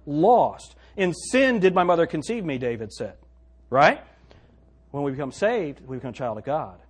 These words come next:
God becomes our father. And then every other saved person is our brother and sister in Christ.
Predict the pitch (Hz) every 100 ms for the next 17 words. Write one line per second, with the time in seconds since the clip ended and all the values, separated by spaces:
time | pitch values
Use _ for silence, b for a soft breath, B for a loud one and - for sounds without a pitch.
0 | - 143 156 131 117 - 156 170 123 95
1 | - 156 147 101 - _ - 131 123 180
2 | 185 160 151 170 175 170 - 175 175 196
3 | 196 127 110 117 117 113 107 117 - 101
4 | 95 165 123 95